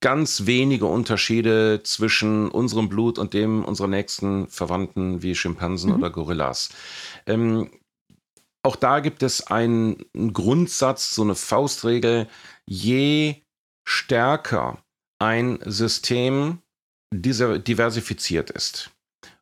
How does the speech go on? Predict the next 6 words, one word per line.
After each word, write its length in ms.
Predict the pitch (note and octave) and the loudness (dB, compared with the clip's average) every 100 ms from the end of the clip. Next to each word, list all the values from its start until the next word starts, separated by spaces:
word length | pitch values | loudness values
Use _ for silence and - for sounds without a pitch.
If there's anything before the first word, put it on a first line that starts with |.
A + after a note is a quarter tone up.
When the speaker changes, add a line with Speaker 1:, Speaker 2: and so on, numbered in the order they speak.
| _ | _
Speaker 1:
und 420 | B2 D3 E3+ - | 2 4 2 -2
je 240 | - G#2+ A#2+ | -2 2 4
mehr 560 | A#2+ B2 B2 C#3 D3+ - | 4 4 4 4 2 -2
es 280 | - - - | -4 -4 -2
eingebunden 1080 | B2+ D#3+ G3+ F#3+ C3+ - A#2 A2 G#2+ A2 - | 2 4 4 4 2 2 4 4 2 -2 0
ist 640 | B2+ E3 - - - - | 0 0 -2 -4 -8 -10